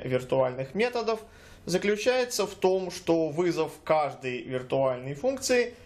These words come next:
это, по сути, вызов функции через указатель на нее. Напомню, что указатели на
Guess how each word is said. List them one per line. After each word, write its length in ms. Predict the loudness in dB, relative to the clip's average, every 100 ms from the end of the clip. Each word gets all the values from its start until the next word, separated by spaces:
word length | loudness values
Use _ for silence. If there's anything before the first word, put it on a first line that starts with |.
| -4
это, 480 | -2 2 2 2 0 0
по 100 | -2
сути, 540 | -2 -6 -4 0 0 0
вызов 520 | 2 2 2 -2 -4 -8
функции 680 | 0 0 0 0 0 0
через 460 | 0 0 0 -4 -6
указатель 800 | -6 0 0 2 0 0 -6 -10 -6
на 180 | -2
нее. 400 | 0 0 0 -2 -6 -16 -20 -20 -20 -20 -20 -16 -2
Напомню, 500 | 0 0 0 0 -2
что 280 | -2 0 0
указатели 1000 | -2 0 2 2 0 -2 -6 -6 -6 -4
на 340 | -2 0 -2